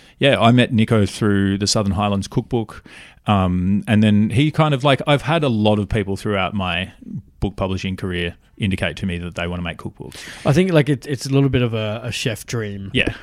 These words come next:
Speaker 2: For most chefs, they'd love to have a book.
Speaker 1: Yes.
Speaker 2: Um, I think most obviously wait for the opportunity to present itself to them. I think Nico obviously went and wanted to do it quite specifically.
Speaker 1: Yeah. Yeah, exactly. And so I guess, like,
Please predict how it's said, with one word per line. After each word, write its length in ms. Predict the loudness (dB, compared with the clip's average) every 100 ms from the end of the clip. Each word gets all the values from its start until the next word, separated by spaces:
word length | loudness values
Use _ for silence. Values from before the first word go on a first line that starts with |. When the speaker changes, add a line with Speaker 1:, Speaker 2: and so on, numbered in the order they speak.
| -6
Speaker 2:
For 120 | 4
most 200 | 8 8
chefs, 280 | 6 2 0
they'd 120 | -2
love 140 | -2 -2
to 80 | -4
have 120 | -6
a 80 | -8
book. 400 | -12 -16 -18 -2
Speaker 1:
Yes. 420 | 0 0 -2 -2
Speaker 2:
Um, 560 | 0 0 0 -2 -6 -10 _ _
I 60 | -6
think 200 | -4 -2
most 340 | 0 -2 -2
obviously 500 | -4 -4 -4 -4 -8 -12 -14
wait 320 | -2 0 0 -2
for 60 |
the 60 | -4
opportunity 480 | -4 -4 -4 -4 -8
to 80 | -8
present 420 | -6 -4 -6 -8
itself 360 | -6 -6 -6 -4
to 240 | 0 2
them. 420 | 2 -2 -4 -6 -10
I 40 | -8
think 180 | -6
Nico 240 | -8 -6 -6
obviously 240 | -4 -6
went 320 | -4 -6 -8 -16 _ _ _ _ _ -8
and 500 | -6 -4 -6 -8 -12 -8
wanted 260 | -4 -4 -6
to 60 | -6
do 160 | -4
it 240 | -6 -8 -8
quite 240 | -6 -6
specifically. 340 | -6 -6 2 2
Speaker 1:
Yeah. 200 | 2 -4 -16 -16 -2
Yeah, 200 | 0 0
exactly. 580 | 0 0 -2 -6 -10 -12 -20 -20 -6
And 420 | 4 6 6 4 0 _
so 520 | 0 4 6 6 2 -4 _ _ _
I 80 | 2
guess, 260 | 4 4 4
like, 420 | 4 2 0